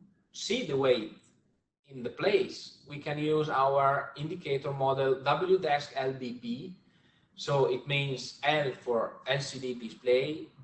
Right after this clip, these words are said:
B for basic software, and P for, uh, cable blends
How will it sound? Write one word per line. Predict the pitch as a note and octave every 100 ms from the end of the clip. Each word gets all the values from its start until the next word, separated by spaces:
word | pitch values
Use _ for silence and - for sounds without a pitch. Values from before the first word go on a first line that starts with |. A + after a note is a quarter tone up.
| -
B | D#3+ E3 F3+ -
for | - B2+ B2 B2 - -
basic | C#3+ E3 C#3 B2
software, | - - - - C3+ - - _ _ -
and | C3+ C#3
P | C#3+ D3 D#3+
for, | - C3 C3 C3 - - - -
uh, | - -
cable | D#3 D#3+ D#3
blends | B2 A2+ A#2 -